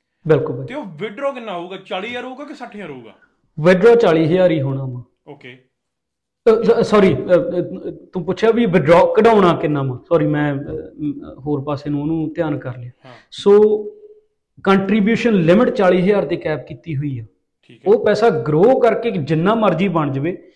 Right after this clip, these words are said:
Speaker 1: Again, ਇਹਦੇ ਵਿੱਚ ਵੀ ਬਾਈ, ਜਦੋਂ ਤੁਸੀਂ ਕੰਟਰੀਬਿਊਸ਼ਨਸ ਕਰਨੀਆਂ ਨੇ, ਸੌਰੀ, ਇਹਨੂੰ ਮੈਂ ਥੋੜ੍ਹਾ ਜਿਹਾ ਨਾਲ ਹੋਰ ਐਡ ਕਰਨ ਲੱਗਿਆ। ਜਿਵੇਂ ਮੈਂ ਪਹਿਲਾਂ ਦੱਸਿਆ ਨਾ ਸ਼ੁਰੂ 'ਚ, ਵੀ ਇਹ ਕੰਬਾਈਨਡ ਕਰਕੇ ਉਹਨਾਂ ਨੇ ਅਕਾਊਂਟ ਲਿਆਂਦਾ।
Speaker 2: ਹਾਂ।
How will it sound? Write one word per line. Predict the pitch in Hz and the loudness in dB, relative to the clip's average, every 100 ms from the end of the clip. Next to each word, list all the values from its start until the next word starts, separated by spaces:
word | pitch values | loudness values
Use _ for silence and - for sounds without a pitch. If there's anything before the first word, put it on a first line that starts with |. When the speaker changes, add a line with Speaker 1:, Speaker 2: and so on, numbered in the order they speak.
| _ - | _ -10
Speaker 1:
Again, | 143 165 170 | -2 2 4
ਇਹਦੇ | 156 202 | 4 4
ਵਿੱਚ | 190 - | 4 0
ਵੀ | 160 | -2
ਬਾਈ, | 143 | -2
ਜਦੋਂ | 143 156 185 | -2 0 -2
ਤੁਸੀਂ | - 180 | -4 -10
ਕੰਟਰੀਬਿਊਸ਼ਨਸ | 202 175 - 180 170 170 196 | -6 -8 -6 -8 -6 -6 -6
ਕਰਨੀਆਂ | 190 170 151 151 151 143 | -4 -2 0 -2 -2 -4
ਨੇ, | 123 _ | -8 _
ਸੌਰੀ, | - 156 | -12 -2
ਇਹਨੂੰ | 165 190 180 - _ _ - | 0 0 -2 -10 _ _ -16
ਮੈਂ | 160 160 151 - 156 | -8 -6 -6 -8 -14
ਥੋੜ੍ਹਾ | 151 151 | -12 -4
ਜਿਹਾ | 175 170 | -2 0
ਨਾਲ | 160 | -2
ਹੋਰ | 160 156 160 | -2 -4 -4
ਐਡ | 151 | -4
ਕਰਨ | 147 151 147 | -6 -8 -8
ਲੱਗਿਆ। | 143 131 175 - _ - - _ _ _ _ _ 175 | -8 -10 -12 -14 _ -20 -20 _ _ _ _ _ -2
ਜਿਵੇਂ | 156 175 | 2 4
ਮੈਂ | 196 | 4
ਪਹਿਲਾਂ | 190 170 190 | 2 2 2
ਦੱਸਿਆ | 208 180 170 | 2 0 -2
ਨਾ | 220 | -2
ਸ਼ੁਰੂ | - 202 | -2 -4
'ਚ, | 214 208 - | -4 -8 -10
ਵੀ | 160 | -4
ਇਹ | 190 175 220 - | -2 -2 -4 -4
ਕੰਬਾਈਨਡ | 175 139 147 156 175 185 | -4 0 0 2 2 2
ਕਰਕੇ | 185 170 156 - 175 | -2 -4 -6 -6 -4
ਉਹਨਾਂ | 180 | -2
ਨੇ | 208 196 | -4 -6
ਅਕਾਊਂਟ | 160 151 147 | -6 -6 -6
ਲਿਆਂਦਾ। | 175 175 135 120 - _ _ _ | -6 -6 -8 -12 -18 _ _ _
Speaker 2:
ਹਾਂ। | 127 | -20